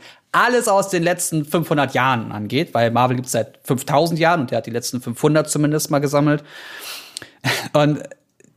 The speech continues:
se-, er hat's jetzt geschafft, so eine vierundzwanzig Minuten Folge,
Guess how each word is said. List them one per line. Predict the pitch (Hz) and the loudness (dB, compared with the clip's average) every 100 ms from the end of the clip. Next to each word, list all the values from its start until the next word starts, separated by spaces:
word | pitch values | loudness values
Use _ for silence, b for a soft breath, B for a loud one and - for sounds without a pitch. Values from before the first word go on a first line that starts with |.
| _ | _
se-, | - 147 175 | 0 2 2
er | 156 180 196 | 2 2 4
hat's | 190 - | 0 0
jetzt | 170 - | -2 0
geschafft, | 156 160 165 - - | 0 0 0 -4 -12
so | 139 139 | -2 2
eine | 135 131 | 4 2
vierundzwanzig | 131 175 190 170 139 139 - | 0 -2 0 0 0 -2 -2
Minuten | 139 165 139 | 0 0 -4
Folge, | - 120 120 123 135 | -2 0 0 0 -2